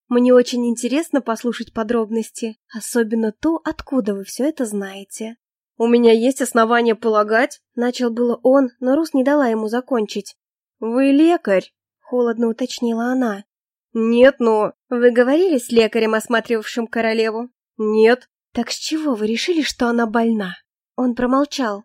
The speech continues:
только сейчас заметив, что толпа вокруг окончательно притихла.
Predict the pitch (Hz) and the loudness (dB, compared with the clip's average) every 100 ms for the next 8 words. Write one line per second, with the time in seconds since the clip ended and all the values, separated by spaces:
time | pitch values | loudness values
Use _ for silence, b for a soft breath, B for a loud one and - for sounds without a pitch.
0 | _ 240 226 247 262 - 262 226 226 220 | _ -2 -2 -4 -4 -4 -4 -4 -4 -2
1 | 240 269 214 - - 247 254 254 262 226 | -2 -2 -6 -8 -4 -2 -2 0 0 -2
2 | 220 254 302 262 220 226 254 254 233 233 | -2 -2 -4 -2 -4 -2 -2 0 0 -2
3 | 285 277 - 220 - 208 | -4 -6 -4 -6 -4 -10